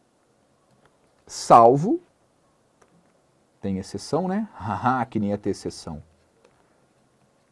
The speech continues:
Salvo se tá de sacanagem, se tá de malandragem.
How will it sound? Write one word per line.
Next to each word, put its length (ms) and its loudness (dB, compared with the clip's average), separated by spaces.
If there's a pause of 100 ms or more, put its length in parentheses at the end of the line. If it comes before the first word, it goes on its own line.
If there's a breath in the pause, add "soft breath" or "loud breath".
(120)
Salvo 480 0
se 140 -6
tá 100 2
de 80 -4
sacanagem, 800 0
se 140 -12
tá 160 -4
de 80 -6
malandragem. 920 -2